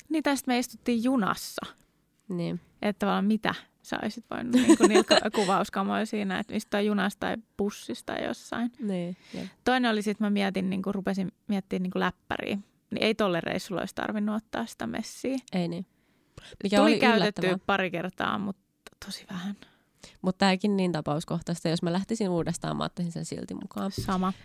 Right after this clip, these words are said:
Speaker 2: Eli siis me ei vaan käytetty sitä just samoista syistä mun mielestä kuin mitä mä äsken sanoin.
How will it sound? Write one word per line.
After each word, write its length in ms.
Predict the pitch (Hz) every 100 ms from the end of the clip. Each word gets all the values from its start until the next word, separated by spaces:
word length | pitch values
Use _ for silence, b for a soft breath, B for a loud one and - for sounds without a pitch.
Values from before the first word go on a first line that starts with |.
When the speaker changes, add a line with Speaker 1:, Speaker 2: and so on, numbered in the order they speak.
| -
Speaker 2:
Eli 200 | 165 156
siis 340 | 165 151 - -
me 120 | 170
ei 100 | 160
vaan 160 | 151 147
käytetty 400 | 151 151 - 170
sitä 200 | 170 170
just 220 | 165 -
samoista 440 | 160 147 165 -
syistä 320 | - - -
mun 180 | 180 196
mielestä 420 | 208 208 208 -
kuin 160 | - 202
mitä 160 | - -
mä 100 | -
äsken 300 | 190 - -
sanoin. 360 | - 202 -